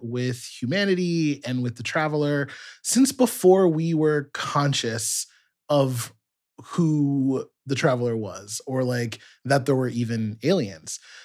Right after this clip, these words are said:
So the perfect time to play Destiny is, is when you came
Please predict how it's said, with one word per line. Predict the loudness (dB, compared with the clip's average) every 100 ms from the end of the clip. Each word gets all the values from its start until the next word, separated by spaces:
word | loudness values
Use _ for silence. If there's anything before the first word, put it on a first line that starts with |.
| -10
So | 6 8 8 6 0 _ _ _ _ _ _ _ _ _ _
the | -4
perfect | -4 -2 0 0 -2
time | -4 -4 -4 -8 -12 -18 _ -6
to | -4
play | -2 -2
Destiny | -2 -4 -4 -4 -4
is, | -4 -6 -6
is | -6 -2
when | -2 -2
you | -2
came | -6 -4 -4 -2 -4 -8